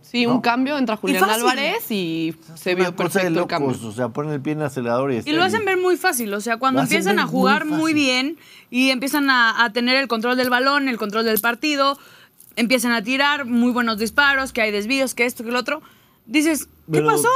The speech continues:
Speaker 3: Tenías sesenta minutos con los mismos y, y ¿en qué
Speaker 2: Exacto.
Speaker 3: momento? O sea,
Speaker 2: Pero
Speaker 3: ¿qué
Speaker 2: no,
Speaker 3: necesitan para?
Speaker 2: pero nos hicieron encabronar porque además del Steakhouse, que yo di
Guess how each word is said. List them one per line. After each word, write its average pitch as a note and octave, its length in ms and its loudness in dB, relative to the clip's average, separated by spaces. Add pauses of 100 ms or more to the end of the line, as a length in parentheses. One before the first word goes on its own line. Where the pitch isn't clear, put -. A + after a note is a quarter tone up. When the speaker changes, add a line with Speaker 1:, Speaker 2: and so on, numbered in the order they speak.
(140)
Speaker 3:
Tenías A#4 340 2
sesenta A4+ 420 0
minutos G4+ 560 0
con D#4 200 4
los C#4 100 4
mismos A#4 480 2
y, D4+ 300 2
y C4 220 -2
¿en - 100 2
qué E4+ 120 0
Speaker 2:
Exacto. G#4 160 0
Speaker 3:
momento? G4+ 380 0
O D4+ 60 2
sea, C#4 200 0 (340)
Speaker 2:
Pero B3+ 140 0
Speaker 3:
¿qué F4+ 80 2
Speaker 2:
no, C4 80 0
Speaker 3:
necesitan E4 680 0
para? B3+ 200 4
Speaker 2:
pero G#3+ 220 2
nos C#3 180 2
hicieron D#3+ 260 2
encabronar C#3+ 680 2
porque A2 520 -4
además A#2 360 -2
del D3+ 200 0
Steakhouse, A#2 720 -2
que G#2 260 -8
yo A#2+ 200 0
di B2 460 2